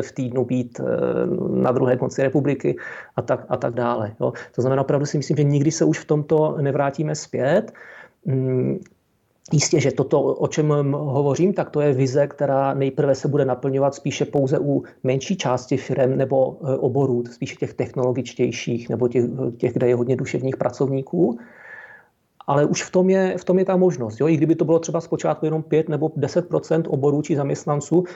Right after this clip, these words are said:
tak ten, kdo bude mít zájem o tuto svobodu, zájem takovýmto způsobem žít, eh, nebo takovým, tak, takto mít životní styl,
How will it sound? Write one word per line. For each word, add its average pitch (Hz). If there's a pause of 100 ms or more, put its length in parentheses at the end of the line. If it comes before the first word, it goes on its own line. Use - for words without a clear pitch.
(140)
tak -
ten, 160
kdo 156
bude 151
mít 160
zájem 143
o 165
tuto 170
svobodu, 151
zájem 147 (320)
takovýmto 160
způsobem 160
žít, 147
eh, 165 (140)
nebo 139
takovým, 156
tak, 151
takto -
mít 151
životní 147
styl, 156